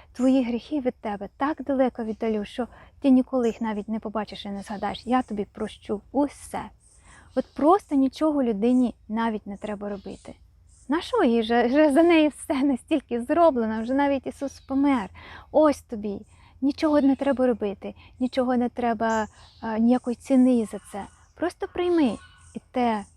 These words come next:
люди не хочуть. От у одинадцятому вірші ми читаємо, що не за нашими прогріхами він поводиться з нами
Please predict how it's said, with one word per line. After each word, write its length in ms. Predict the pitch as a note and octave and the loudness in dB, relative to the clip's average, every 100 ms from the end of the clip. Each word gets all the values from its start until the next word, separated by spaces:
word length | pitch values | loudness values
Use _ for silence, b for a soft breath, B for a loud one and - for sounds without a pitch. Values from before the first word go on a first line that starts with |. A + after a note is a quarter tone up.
| - | -6
люди 300 | A3 A3+ G#3 | -2 -2 -2
не 140 | G#3 | -6
хочуть. 540 | - - - - - _ - _ - - - _ _ _ - _ B B B B B3+ | -8 -12 -12 -16 -20 _ -20 _ -20 -20 -20 _ _ _ -20 _ B B B B -6
От 160 | A3 - | -4 0
у 400 | C4+ C4 C4 - | 2 4 2 2
одинадцятому 760 | B3 D4+ F#4 - - B3 A#3 A3+ | 0 0 0 -2 -6 -2 0 0
вірші 640 | A#3 A3+ - G#3+ G3+ - b b b - | -2 -6 -8 -8 -8 -12 b b b -6
ми 80 | C4 | -6
читаємо, 540 | - D4+ C#4 B3 A#3+ | -2 2 4 4 0
що 560 | - - B3+ B3 A3+ A3+ b b b _ | -4 -4 0 2 0 -4 b b b _
не 500 | A3+ A#3 C4 D4 D4 - - | -2 2 4 4 2 -4 -10
за 240 | A3 A#3+ | -6 0
нашими 680 | A#3 B3 C#4 D4 - C4 B3+ | 2 4 2 0 -2 0 0
прогріхами 880 | - C4+ C#4+ B3+ A#3+ - G#3+ G3 G#3 - - _ _ _ A3+ | -2 2 2 2 -2 -6 -8 -8 -10 -14 -20 _ _ _ -4
він 340 | A3 B3 A#3+ - | 2 4 4 0
поводиться 600 | B3+ A3+ A#3+ A3 - A3+ | -2 2 2 2 -4 -8
з 100 | - | -4
нами 400 | A3 G#3 G3 G3+ | -6 -6 -8 -12